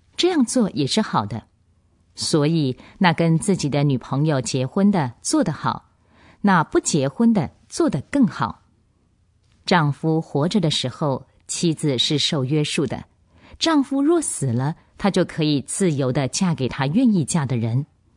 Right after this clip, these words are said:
只是要嫁给主里的人。然而，照我的意见，倘若她能守节，就更有福了。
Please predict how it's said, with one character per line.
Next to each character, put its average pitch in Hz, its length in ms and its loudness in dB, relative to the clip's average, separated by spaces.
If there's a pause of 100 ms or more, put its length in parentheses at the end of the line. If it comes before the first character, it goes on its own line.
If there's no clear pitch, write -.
(240)
只 156 180 0
是 156 340 2 (220)
要 170 200 4
嫁 160 280 0
给 127 220 -2
主 139 300 -2
里 220 140 2
的 123 100 -4
人。 113 320 -4 (880)
然 165 220 4
而， 156 300 2
照 185 280 0
我 139 160 0
的 139 80 -4
意 151 200 -2
见， 139 380 -2 (340)
倘 151 260 2
若 165 240 4
她 165 200 -4
能 156 180 2
守 127 240 0
节， 127 460 -2 (120)
就 165 180 0
更 240 300 4
有 131 160 0
福 - 260 -10
了。 120 180 -2